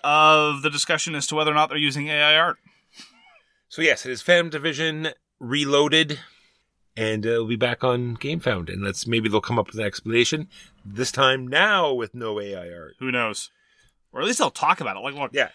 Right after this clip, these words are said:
Speaker 1: we, we, we are of the position that disclosure and transparency is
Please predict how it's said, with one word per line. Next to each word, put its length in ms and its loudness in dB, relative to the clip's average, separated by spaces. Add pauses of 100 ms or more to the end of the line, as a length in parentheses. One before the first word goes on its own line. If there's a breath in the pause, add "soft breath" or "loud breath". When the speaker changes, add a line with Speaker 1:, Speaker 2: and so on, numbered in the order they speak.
(180 soft breath)
Speaker 1:
we, 280 -2
we, 260 0
we 180 2
are 100 6
of 80 2
the 80 0
position 560 -2 (320 soft breath)
that 400 4
disclosure 600 0
and 180 -2
transparency 960 0 (400)
is 420 2